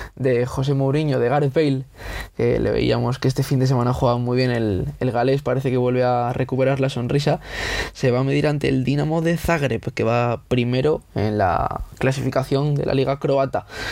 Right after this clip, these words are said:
Y yo creo que el, el partido más bonito, el partido interestelar de esta noche a las siete menos cinco,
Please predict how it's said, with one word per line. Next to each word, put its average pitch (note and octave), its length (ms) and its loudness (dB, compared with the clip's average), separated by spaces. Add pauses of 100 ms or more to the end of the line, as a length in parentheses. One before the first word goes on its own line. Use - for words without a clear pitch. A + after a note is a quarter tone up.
(420)
Y B2+ 220 2
yo B2 120 0
creo C3+ 180 0
que C3+ 100 2
el, C3 340 0
el B2+ 160 -2
partido B2+ 360 0
más C3+ 140 0
bonito, C3 320 0
el C3 80 0
partido B2+ 380 0
interestelar C3 760 2
de B2 60 0
esta B2 180 -2
noche B2+ 360 0
a B2 80 2
las A2+ 180 -2
siete C3 560 0
menos B2 320 -2
cinco, D3+ 480 0